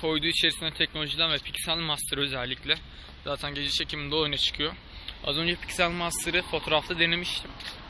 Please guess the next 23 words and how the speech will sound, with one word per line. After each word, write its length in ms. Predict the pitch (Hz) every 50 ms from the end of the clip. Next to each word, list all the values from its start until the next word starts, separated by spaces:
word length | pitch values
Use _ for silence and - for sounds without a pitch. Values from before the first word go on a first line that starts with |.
| - - - - - - - -
Çok 180 | - - 208 202
hoşuma 420 | - - 160 143 - - 139 131
gitti. 460 | 127 139 127 - - - - 175 196 - - - - - - - - - -
Video 240 | 156 165 - - 170
konusunda 500 | - - 170 165 - - 180 175 160 147
da 40 | -
Pixel 340 | - - - - 180 175 170
Master 540 | 160 151 143 - - - - 185 - - - - - - - - - -
çok 260 | - - 175 - -
güzel 200 | - 139 147 143
işler 320 | 139 - - - 147 147
çıkartıyor. 500 | 139 - - - 147 135 127 - 147 143
Flaşı 320 | - 147 147 156 - - -
tekrar 400 | 180 170 - 156 135 127 - -
kapatayım. 420 | - 135 127 - 147 156 175 185 - - - - - - - - - - - - - - - -
Ya 60 | 135
normalde 440 | 139 143 143 147 147 156 160 170 180
bir 60 | -
telefon 380 | - 185 180 - - 180 165
burada 120 | 165 165 180
hiçbir 220 | 165 - - -
şey 140 | - - 170
yapamaz. 340 | 147 131 151 147 135 123